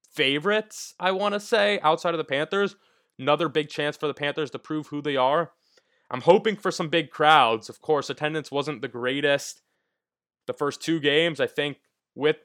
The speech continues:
the Heat coming back tomorrow night, not sure if we'll get the greatest crowd there, but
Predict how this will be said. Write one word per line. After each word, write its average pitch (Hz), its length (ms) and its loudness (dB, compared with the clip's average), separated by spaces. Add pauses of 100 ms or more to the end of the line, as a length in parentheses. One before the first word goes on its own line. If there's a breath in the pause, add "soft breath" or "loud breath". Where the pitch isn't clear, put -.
the 131 80 -6
Heat - 380 -8
coming 160 280 -6
back 151 420 2 (760)
tomorrow 156 380 0
night, 160 320 2
not 127 260 0
sure 151 140 0
if - 80 -6
we'll 139 100 -4
get 131 140 -4
the 127 60 -8
greatest 135 420 -6
crowd 135 440 2
there, 135 260 2
but 120 260 0